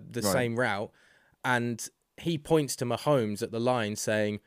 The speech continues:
Speaker 1: "We're in the wrong formation. You've got to run it to the other side." And the Chiefs just made that up as they went along.
Speaker 2: Mm.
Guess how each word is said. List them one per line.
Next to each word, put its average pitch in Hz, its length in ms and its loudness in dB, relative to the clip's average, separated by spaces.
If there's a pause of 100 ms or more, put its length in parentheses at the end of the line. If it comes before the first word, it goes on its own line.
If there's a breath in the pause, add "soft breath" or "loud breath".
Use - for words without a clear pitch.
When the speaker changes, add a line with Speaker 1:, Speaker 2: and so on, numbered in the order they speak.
(340)
Speaker 1:
"We're 127 180 6
in 131 80 2
the 120 80 4
wrong 120 240 4
formation. 110 760 2
You've 113 140 -8
got 127 120 2
to 113 60 2
run 110 220 4
it 104 120 -6
to - 80 -8
the 110 160 2
other 104 140 -2
side." 113 360 2
And 131 180 -2
the 135 40 2
Chiefs 202 300 2
just - 180 -2
made 143 320 4
that 131 120 0
up 156 200 -2
as 117 80 -4
they 123 100 0
went 113 200 0
along. 123 320 2 (840)
Speaker 2:
Mm. 95 220 0